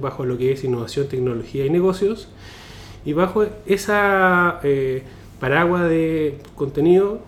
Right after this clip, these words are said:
inteligencia artificial, bueno, ya ha salido algunas par de veces en los que ha sido S P E y muchos saben y han escuchado al menos esta terminología que algunos aborrecen <laughs> como concepto porque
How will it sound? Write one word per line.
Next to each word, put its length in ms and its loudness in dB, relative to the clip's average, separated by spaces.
inteligencia 460 -4
artificial, 560 -4
bueno, 240 -2
ya 160 -4
ha 40 -10
salido 280 -2
algunas 240 -2
par 280 -8
de 80 -2
veces 360 -2
en 100 -2
los 140 -2
que 160 -4
ha 80 -6
sido 340 0
S 220 -2
P 80 -4
E 340 2
y 380 -2
muchos 320 -4
saben 440 -2
y 120 -2
han 120 -4
escuchado 540 -4
al 80 -6
menos 260 2
esta 300 -4
terminología 840 -2
que 60 -6
algunos 380 -2
aborrecen 640 -2
<laughs> 420 -18
como 280 0
concepto 760 -6
porque 600 -6